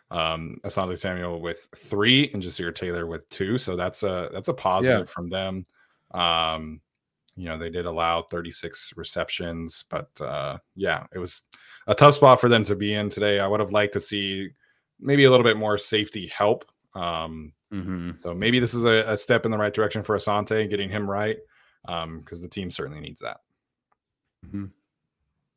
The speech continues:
Speaker 2: I'm gonna request Arjun as we speak.
Speaker 1: <laughs> All right, Tyler, anything else you wanna hit on before we, uh, head outta here?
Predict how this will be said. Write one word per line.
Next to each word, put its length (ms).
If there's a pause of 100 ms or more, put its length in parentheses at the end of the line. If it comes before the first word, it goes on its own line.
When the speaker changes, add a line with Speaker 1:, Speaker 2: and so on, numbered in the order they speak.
(200)
Speaker 2:
I'm 140 (360)
gonna 100
request 300
Arjun 300
as 80
we 80
speak. 280 (380)
Speaker 1:
<laughs> 340
All 1800
right, 80
Tyler, 260
anything 280
else 180
you 60
wanna 140
hit 120
on 140
before 340
we, 180
uh, 200
head 160
outta 180
here? 240